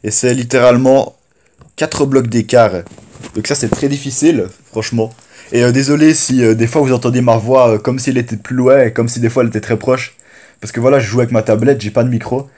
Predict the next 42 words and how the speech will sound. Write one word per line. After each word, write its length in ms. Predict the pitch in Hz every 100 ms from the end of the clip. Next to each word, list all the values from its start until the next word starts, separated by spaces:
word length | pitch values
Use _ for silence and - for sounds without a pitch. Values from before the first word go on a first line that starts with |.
| _ _ _ -
Et, 60 | 107
euh, 180 | 107
des 140 | 110 120
fois 160 | 143
c'est 120 | 131 107
plus 100 | 123
pratique 360 | 135 123 135
quand 100 | 123
je 100 | 117
joue 140 | 113 127
de 40 |
mettre 160 | 107 104
la 80 |
tablette 440 | 104 104 110 113 101
plus 340 | - - 127
loin 200 | 127 127
de 60 | 123
mon 80 | 117
visage, 400 | 107 113 120 95
vous 60 |
voyez. 300 | 98 98 107 - _
Mais 60 | 107
je 60 | 120
la 60 |
mets 120 | 117
plus 140 | 110 120
près 180 | - 143
quand 120 | 110
je, 60 |
vraiment 220 | 104 117 110
je 60 |
vous 100 | 101
parle. 280 | 107 113 92
Bref. 320 | 113 127 - 104 - - - - - _ _ _ _ _ _ - _ -
Concentration. 920 | 156 156 147 143 135 143 143 120 104 _ _ _ _ _ _ _ _ _ _ _ _ - _ _ _ _ _ _ _ _ _
Déjà 200 | 120 147
on 20 |
va 80 | 123
se 100 | 120
mettre 140 | 117 120
tout 120 | 120
droit. 400 | 104 139 175